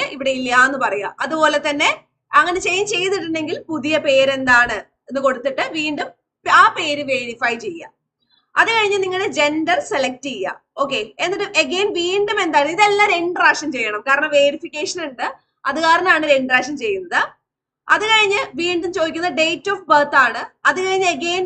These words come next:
വെരിഫൈ ചെയ്യണം date of birth. അത് കഴിഞ്ഞ് അച്ഛന്റെ പേര് ചോദിക്കും. അത് കഴിഞ്ഞ് again പേര് വെരിഫൈ ചെയ്യണം. അമ്മയുടെ പേര് അതും വെരിഫൈ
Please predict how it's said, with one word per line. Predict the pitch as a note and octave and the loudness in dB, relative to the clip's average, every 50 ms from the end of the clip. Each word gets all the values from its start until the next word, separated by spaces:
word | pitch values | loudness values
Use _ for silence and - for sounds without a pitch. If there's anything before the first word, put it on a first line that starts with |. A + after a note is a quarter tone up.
| E4+ D#4+ | 0 0
വെരിഫൈ | D4 C#4+ A#3+ D4 - E4 C#4+ D4 D#4+ C#4+ | 0 0 -2 -4 -2 0 0 0 0 0
ചെയ്യണം | D4 C4 B3+ B3 B3+ B3+ B3 | -2 -2 -2 -2 -6 -6 -6
date | A#3 A3+ A3+ - A3+ A3+ | -6 -6 -6 -8 -16 -16
of | _ - | _ -8
birth. | G3+ G3 F#3+ - - - - _ _ _ _ _ _ _ _ _ _ _ _ - - | -8 -8 -8 -8 -14 -20 -20 _ _ _ _ _ _ _ _ _ _ _ _ 0 0
അത് | E4+ F#4+ G#4+ A4 | 2 2 2 0
കഴിഞ്ഞ് | G#4+ G4 F#4 E4 G4 C5+ - C#4+ C4+ | 0 0 0 -2 -2 -2 2 2 0
അച്ഛന്റെ | D4 - - - G4 F4+ F4 E4+ - - | 0 0 -6 -6 -4 -4 -4 -4 -4 -2
പേര് | D4 C#4 C4+ C#4 - C4+ | -4 -4 -4 -6 -6 -6
ചോദിക്കും. | B3+ A#3 - - E4 - - _ _ _ _ - - C#4+ | -8 -8 -8 -10 -12 -12 -12 _ _ _ _ -4 -4 -2
അത് | C#4+ E4+ F4 | -2 0 0
കഴിഞ്ഞ് | F4 F4+ F4+ F4+ F4+ D4 | 0 0 0 -2 -2 -2
again | C#4+ D4 D4+ D#4 E4 E4+ - - | -2 0 0 -2 -2 -4 -6 -6
പേര് | D#4 D4 C#4+ C#4+ C#4 C4 C4+ | -4 0 0 0 0 0 0
വെരിഫൈ | C4 A#3+ B3+ B3+ C4 B3+ B3+ C4 B3+ | 0 0 -2 -2 -2 -2 -2 -2 -4
ചെയ്യണം. | B3+ A3 G#3 G3 A3+ D#4 - _ _ _ _ - B3+ | -6 -6 -6 -6 -6 -10 -10 _ _ _ _ 2 2
അമ്മയുടെ | C4+ C#4+ D4 D#4 D#4 E4+ E4+ F4 F4 F4+ F4+ | 2 2 0 -2 -2 0 0 0 0 -2 -2
പേര് | E4+ D#4 D4 C#4 D4+ F4+ - - _ _ _ _ _ - - | -2 -4 -4 -2 -4 -6 -6 -10 _ _ _ _ _ -2 -2
അതും | D4+ - G4+ G4+ F#4+ F4 | -2 0 -2 -2 0 2
വെരിഫൈ | D#4 C#4+ B3+ B3+ C4 C#4 | 2 2 0 -2 -6 -6